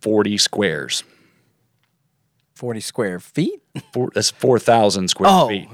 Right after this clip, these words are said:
Speaker 2: golly.
Speaker 1: It, it's a triple wide, but,
Speaker 2: Yeah.
Speaker 1: but buying a brand, to put a brand new roof on a triple wide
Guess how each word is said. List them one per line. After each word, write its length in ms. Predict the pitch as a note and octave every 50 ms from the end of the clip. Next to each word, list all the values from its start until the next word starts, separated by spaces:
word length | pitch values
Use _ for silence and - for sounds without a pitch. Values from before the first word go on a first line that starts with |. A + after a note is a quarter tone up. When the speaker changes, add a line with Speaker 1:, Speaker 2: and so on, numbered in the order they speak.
| G#2+
Speaker 2:
golly. 640 | - D3+ - - - - - - - B2 D3+ E3+ C#3 G2
Speaker 1:
It, 200 | - - - _ _
it's 180 | - A#2 - D#3
a 40 |
triple 400 | - - - G#3 G3 - A2 G2+
wide, 360 | F#2+ E2+ C#2 B1+ A#1 A#1 - -
but, 120 | F#2 G2+ G#2+
Speaker 2:
Yeah. 200 | A2 A#2 B2+ D3+
Speaker 1:
but 200 | C#3+ C3+ - -
buying 320 | - G#2 G#2+ G2 G2 F#2
a 80 | F#2 E2+
brand, 420 | E2+ F#2 G2 G2 F#2+ F#2+ F#2+ F#2+ -
to 100 | - -
put 220 | G#2+ - C3+ E3+ F3
a 20 |
brand 500 | C3+ G2+ A2+ A#2 A#2+ B2+ C3+ C#3 D3 D3
new 160 | C#3 C#3+ D3 C#3
roof 320 | A#2+ B2+ C3 C3+ B2+ - -
on 160 | - A2+ A2+
a 80 | G2+ G2
triple 380 | - - - C#3+ - - G#2
wide 500 | F#2 F#2+ F#2+ F#2 F#2 F#2 F#2 F#2 F#2 F2+